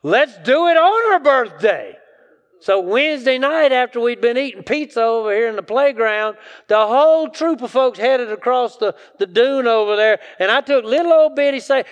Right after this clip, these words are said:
it was easy. I could do it by myself 'cause she's little. Anyway, I took her out in the waves, and it was choppy, man. It was blowing sideways out there. And I took her into the water, and we baptized Sage Baca Wednesday night.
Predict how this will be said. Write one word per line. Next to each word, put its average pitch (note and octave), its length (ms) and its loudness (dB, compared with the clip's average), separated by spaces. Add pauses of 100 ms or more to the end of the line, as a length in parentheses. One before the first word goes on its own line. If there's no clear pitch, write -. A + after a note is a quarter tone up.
it G#3+ 120 0
was A#3 160 -2
easy. A#3+ 220 -4
I F#3+ 140 0
could F#3 180 -10
do A#3 120 0
it A3 60 -6
by G#3 140 0
myself G3+ 340 -4
'cause F#3 140 -4
she's E3 160 -16
little. F3+ 320 -4 (260)
Anyway, F#3 280 -2 (240)
I G#3+ 140 0
took B3+ 260 -2
her A#3 100 0
out A#3+ 220 0
in A3 80 -10
the G#3+ 60 -6
waves, G#3+ 260 -2
and G3 80 -8
it B3 120 -4
was E3+ 160 -10
choppy, A3+ 520 -4
man. A3 280 -4
It A3+ 120 -4
was F3+ 100 -10
blowing G3 400 -4
sideways D#3+ 800 -4
out C3+ 240 -4
there. C3+ 240 -4 (240)
And D#3 140 -4
I A3 100 0
took A3+ 240 -2
her A3 80 -2
into G#3+ 220 -4
the G3 80 -4
water, G3+ 420 0 (220)
and E3 160 -4
we F3+ 100 -4
baptized D3+ 680 -4
Sage C3+ 360 -10
Baca B2 300 -8
Wednesday A2+ 460 -16
night. - 320 -20